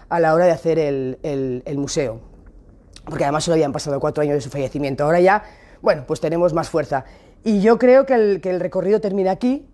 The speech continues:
esta zona, este, este momento visual del, del, del, del museo la gente, bueno, pues está mucho rato viéndolo porque, porque la gente se emociona, porque, porque hay muchísimas fotos, muchísimos escritos,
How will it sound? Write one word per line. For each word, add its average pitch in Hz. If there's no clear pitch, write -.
esta 180
zona, 185
este, 196
este 185
momento 196
visual 180
del, 170
del, 156
del, 156
del 151
museo 151
la 160
gente, 175
bueno, 143
pues 147
está 151
mucho 165
rato 156
viéndolo 175
porque, 143
porque 135
la 131
gente 131
se 139
emociona, 143
porque, 123
porque 131
hay 143
muchísimas 151
fotos, 175
muchísimos 165
escritos, 175